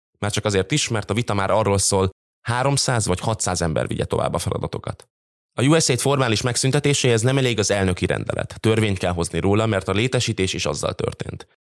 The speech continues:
Ez nem tűnik problémának, mert a Trump-Musk tandem romboló szándékának nem állnak ellen a kongresszus mindkét házában többségben lévő republikánusok,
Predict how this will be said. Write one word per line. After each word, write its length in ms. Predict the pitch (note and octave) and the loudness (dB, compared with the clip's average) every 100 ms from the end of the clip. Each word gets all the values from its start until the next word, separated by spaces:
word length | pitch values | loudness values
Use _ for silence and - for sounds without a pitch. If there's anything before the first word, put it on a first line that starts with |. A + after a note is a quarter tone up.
| _ | _
Ez 160 | - G#2 | -4 0
nem 120 | A2+ | 0
tűnik 200 | G#2 F#2 | 0 -2
problémának, 760 | - F#2 F2 E2+ F2 F2+ - - | -2 -2 -2 -2 -2 -2 -4 -8
mert 160 | F#2+ F#2+ | -8 -4
a 60 | |
Trump-Musk 600 | G2+ C3 B2 A2 A2 - - | -2 -2 -2 -2 -2 -2 -4
tandem 460 | A2 G#2+ A2 G2 | 0 2 2 2
romboló 380 | G2 B2 A#2 G#2 | 2 2 4 2
szándékának 640 | - G#2+ A#2 G#2+ G2 F2 | 2 0 2 2 0 0
nem 180 | G2+ A#2 | 0 0
állnak 280 | G#2 F2+ E2+ | 0 0 0
ellen 200 | G2 F#2+ | 0 0
a 40 | |
kongresszus 520 | F2+ G2 F#2 - E2+ | 0 0 0 -2 -4
mindkét 360 | G2 F#2+ F2 F2+ | -2 -2 -2 -2
házában 440 | G2 F#2+ F#2 E2+ | -2 -2 -2 -2
többségben 460 | F2 F2+ - E2 E2 | -2 -2 0 0 0
lévő 260 | D#2+ D#2+ C#2+ | 0 0 -2
republikánusok, 880 | E2+ A2+ - - A#1+ - - - | -2 -6 -8 -8 -6 -6 -6 -6